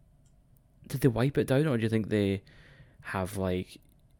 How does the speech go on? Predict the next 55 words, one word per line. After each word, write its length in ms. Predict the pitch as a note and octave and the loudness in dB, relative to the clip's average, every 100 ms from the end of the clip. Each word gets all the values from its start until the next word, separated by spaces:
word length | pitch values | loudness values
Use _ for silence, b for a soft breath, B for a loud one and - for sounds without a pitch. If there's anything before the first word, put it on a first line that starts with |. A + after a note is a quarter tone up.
| - - | -20 -16
they've 220 | B2 - | -10 -4
got, 80 | F2+ | -4
like, 100 | F#2+ | -4
a 40 | |
sheet 420 | - - - A2+ - | -6 -4 -4 -4 -4
thing 160 | A2+ | -2
on 100 | A#2 | 0
it 80 | A2+ | -2
they 60 | G2+ | -4
can 120 | A#2 | -6
just 120 | A2 A2 | -6 -2
remove 260 | G#2+ A2 | 0 -2
and 80 | A2 | -2
put 100 | A2+ | -4
a 20 | |
new 140 | G#2 G#2 | -2 0
one 160 | A2 | 0
on? 380 | G#2 A2+ A#2+ A#2 b b b b b b b - - - | 0 2 0 -2 b b b b b b b -20 -20 -20
Fuck 320 | - - A2+ | -2 4 4
knows, 240 | G2+ F#2+ - | 4 2 0
but, 360 | - G2 - - - _ _ _ _ _ _ _ _ _ _ - - _ - _ _ _ - | -2 -2 -2 -6 -20 _ _ _ _ _ _ _ _ _ _ -20 -20 _ -20 _ _ _ 0
but 80 | |
what 160 | F#3+ A3+ | 2 4
do 100 | B3 | 4
you 60 | A3+ | 4
guys 220 | C3 - | 4 2
think? 300 | G2+ F2+ - | -2 -2 -2
You 100 | C3+ | 0
guys, 260 | D#3+ B2 D3+ | 0 0 -4
you, 180 | D#3+ D3 | -6 -2
you, 80 | G3+ | -2
you, 180 | F#3+ - | 0 -2
you 140 | G3+ | 0
guys 160 | E3 - | 0 0
have 140 | F#2 | -2
wrestled 280 | F2+ - F2 | -2 -4 -6
a 40 | |
bit. 120 | G2+ | -2
Like, 100 | C3 | -2
what, 140 | D3 D#3+ | -2 -2
what, 160 | D#3+ C3 | -2 -2
what 140 | D#3+ | -2
do 80 | E3+ | -2
you 60 | |
think? 200 | D#3 F#2 G#2+ | -2 -4 -4
Do 40 | |
you 40 | |
think 160 | G#2+ F2 | -4 -2
they 80 | G#2 | -2
had, 100 | G2 | 0
like, 160 | F#2 | -2
a 60 | F#2 | -2
topper 400 | - A2+ C3+ D3+ | -2 -2 0 -2
for 140 | - C3+ | 0 0
the 180 | C3 | -2